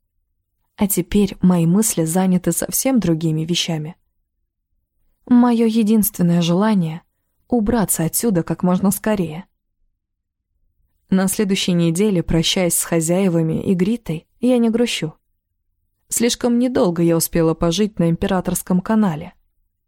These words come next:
Стоит солнечный безветренный день. Мы отправляемся от Делфсхавен не на трэшкоуте. Они перевозят только пассажиров, а на грузовом судне. На нем есть отдельная каюта, где пассажиры могут удобно устроиться.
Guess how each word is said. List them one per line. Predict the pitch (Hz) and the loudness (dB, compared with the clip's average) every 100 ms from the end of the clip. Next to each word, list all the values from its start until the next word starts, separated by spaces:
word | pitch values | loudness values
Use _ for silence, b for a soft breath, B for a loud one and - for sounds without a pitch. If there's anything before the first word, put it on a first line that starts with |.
| _ _ _ | _ _ _
Стоит | - - 202 185 170 | -10 -2 0 0 -2
солнечный | - 202 190 170 - 165 | -2 0 2 0 0 0
безветренный | 165 175 185 190 - 185 185 | 0 0 0 0 0 2 2
день. | 170 139 156 _ _ _ _ _ _ | 2 -2 -6 _ _ _ _ _ _
Мы | 233 226 | 4 4
отправляемся | 196 - 190 180 190 180 - 175 | 2 0 0 2 2 2 0 -2
от | 165 165 | -2 -2
Делфсхавен | 180 170 - - 190 175 170 - | -2 -2 -6 -2 0 0 -2 0
не | 185 | 2
на | 180 175 | 2 0
трэшкоуте. | 190 180 - 226 160 - - - _ _ - | -2 -4 -2 -2 -2 -6 -10 -14 _ _ -2
Они | 196 190 | 2 4
перевозят | 170 185 175 220 190 | 2 0 2 0 0
только | - 175 - | 0 -2 -2
пассажиров, | - 180 208 202 170 156 - _ _ _ | -4 -2 -2 0 -2 -4 -12 _ _ _
а | 262 | -2
на | 262 | 0
грузовом | 240 247 233 226 240 | 0 0 0 0 0
судне. | 233 - 165 151 156 - _ _ _ _ _ _ _ _ _ _ _ _ | 0 0 -2 -4 -10 -12 _ _ _ _ _ _ _ _ _ _ _ _
На | 214 214 | 2 4
нем | 214 240 226 | 2 2 2
есть | 214 202 - | 2 0 -2
отдельная | 196 208 196 185 185 | 0 0 2 0 0
каюта, | 185 190 262 247 165 | -2 0 0 0 -4
где | - 180 | -2 -2
пассажиры | 220 202 - 185 240 233 | 0 -2 0 0 0 2
могут | 185 202 196 180 | 2 0 0 -2
удобно | 170 202 196 208 | 0 0 2 2
устроиться. | 226 - 202 160 - - | 2 -2 -2 -2 -4 -8